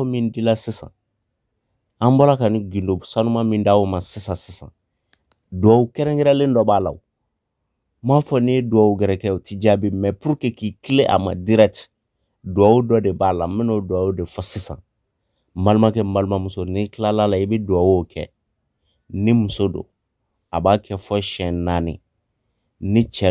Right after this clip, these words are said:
don, cɛ b'a kɛ siyɛn saba dɔrɔn. Mais ni muso don, a b'a kɛ siyɛn naani. A tilalen kɔfɛ, ni Ala wele in na, ka sɔrɔ k'a tigɛ ja.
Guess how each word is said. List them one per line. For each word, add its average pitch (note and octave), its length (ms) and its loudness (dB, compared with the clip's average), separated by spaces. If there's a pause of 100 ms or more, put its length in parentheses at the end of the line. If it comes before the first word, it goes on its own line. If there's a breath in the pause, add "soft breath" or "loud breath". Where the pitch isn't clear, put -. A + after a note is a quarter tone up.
don, E2 120 -8 (580)
cɛ F#2+ 160 -2
b'a G2 180 2
kɛ G2+ 160 -8
siyɛn F2+ 300 -4
saba D#2+ 340 0
dɔrɔn. D2+ 260 -4 (960)
Mais F2+ 140 -2
ni G#2+ 60 2
muso G#2 260 0
don, F#2 120 4
a E2+ 60 4
b'a F#2 140 4
kɛ G#2 100 -6
siyɛn E2 340 -8
naani. D#2+ 220 -6
A - 160 -10
tilalen G#2 380 -4
kɔfɛ, G2 380 -12 (540)
ni F2 320 -4
Ala F#2 200 2
wele F#2 320 0
in E2+ 80 -2
na, D2+ 140 -6
ka - 160 -20
sɔrɔ E2 220 -12
k'a D#2 140 -8
tigɛ E2 320 -10
ja. - 140 -20